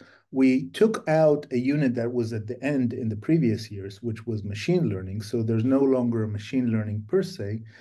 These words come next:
and introduced a new unit, which we call the Hello World Boot Camp. And that unit is really kind of a boot camp for programming, especially aimed at those that have never or have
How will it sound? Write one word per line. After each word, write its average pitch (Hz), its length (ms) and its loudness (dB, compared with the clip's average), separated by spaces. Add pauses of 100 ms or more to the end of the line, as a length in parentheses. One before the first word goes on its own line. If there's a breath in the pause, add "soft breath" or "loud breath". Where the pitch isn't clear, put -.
(240 loud breath)
and 135 320 2
introduced 156 720 4
a 123 60 -6
new 135 320 4
unit, 117 560 2
which 117 200 -8
we 117 80 -10
call 113 280 -2
the 110 120 -4
Hello 113 460 0
World 113 400 2
Boot 160 240 2
Camp. 104 320 -6 (320 soft breath)
And 139 140 -2
that 170 180 4
unit 143 300 2
is 120 160 4
really 151 240 0
kind 123 340 -2
of 113 100 -2
a 107 60 -4
boot 139 340 -2
camp 127 320 -6
for 123 100 -10
programming, 120 580 0 (280 loud breath)
especially 160 640 0
aimed 127 300 2
at 113 120 0
those 123 300 2
that 127 160 -6
have 113 320 -4 (400)
never 147 640 2
or 127 240 -6
have 110 240 -12